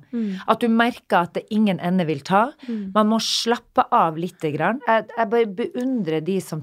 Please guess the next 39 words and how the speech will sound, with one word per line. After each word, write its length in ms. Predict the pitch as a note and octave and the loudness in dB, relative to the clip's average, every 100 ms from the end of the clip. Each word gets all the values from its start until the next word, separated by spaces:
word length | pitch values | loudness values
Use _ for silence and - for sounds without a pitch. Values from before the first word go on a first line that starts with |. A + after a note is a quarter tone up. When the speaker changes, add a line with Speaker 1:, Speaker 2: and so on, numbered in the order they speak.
| - | -10
Speaker 2:
tør 320 | - G#3 C#3 - | -6 -2 -4 -4
å 100 | E3 | -4
bli 220 | D#3 F3 | 0 0
gammel 560 | D3 D#3 F3 E3 C#3+ - - G#3+ | 0 0 0 0 0 -4 -6 -2
Speaker 1:
<clears throat> 400 | A#3+ B3+ A#3 G#3+ | 2 2 2 0
Speaker 2:
med 180 | F#3+ B3 | 2 2
stil. 380 | - G#3+ C4 F4 _ A#3 | 2 0 0 -4 _ -6
Speaker 1:
Mm. 300 | G#3 G3 A3+ _ - | -6 -6 -12 _ -6
Speaker 2:
Og 100 | G3 | -4
som 180 | - G3 | -2 -2
jeg 80 | F#3+ | 0
sa 180 | G3+ | -2
til 180 | F#3+ F3+ | 0 -2
deg, 300 | E3 D#3+ D#3 | 0 0 -2
eh, 440 | C3+ F3 E3 E3 D#3 | -4 0 0 0 -2
at 140 | F3 E3+ | -4 0
jeg, 220 | F3 E3+ - | 0 -2 -6
jeg 80 | F3+ | -6
sa 100 | F#3 | -6
jo 40 | |
til 180 | E3+ F3+ | -4 -4
deg 140 | D#3+ D#3 | -2 -2
en 40 | |
gang 200 | E3 D#3+ | -2 -4
at 100 | D3 | -6
jeg 80 | D3+ | -4
har 200 | D#3+ D#3 | -2 -2
et, 340 | D3 C#3+ _ D3+ | -2 -6 _ -6
et 220 | D3+ C#3+ | -6 -4
forbilde, 360 | D#3+ D3+ E3 D3+ | -4 0 0 2
både 220 | E3 E3 | 2 2
mora 320 | F3 F#3+ G3+ | 2 2 0
mi 240 | G3+ A#3+ C4 | 0 0 0
og 180 | F#3 | 0
mora 240 | F3+ F#3 E3+ | 0 0 -2
til 140 | D#3+ | -4
venninna 380 | D#3 D3+ D#3+ D#3+ | -6 -4 -4 -4
meg, 180 | C#3+ C#3+ | -6 -8
som 220 | D3 D#3 | -10 -10